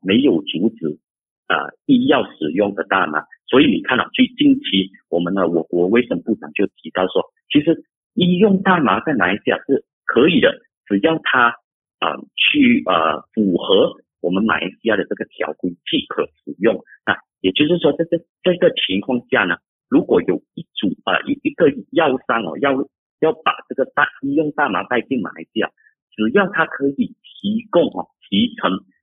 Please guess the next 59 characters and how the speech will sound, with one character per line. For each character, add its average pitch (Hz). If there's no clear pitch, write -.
足 233
够 175
的 -
这 -
个 143
医 127
疗 90
的 95
这 117
个 110
医 120
学 -
报 117
告 117
或 110
者 82
是 120
研 90
究 95
呢， 78
那 107
N 131
B 147
R 127
A 135
在， 135
呃， 82
呃， 87
阅 -
读 98
完 85
过 117
后， 92
他 113
认 160
同 90
这 123
个 120
效 143
用 131
的 107
话， 110
这 165
个 -
医 160
用 175
大 160
麻 85
是 -
允 123
许 -
在 117
马 80
来 85
西 -
亚 85
注 98
册 -
的。 -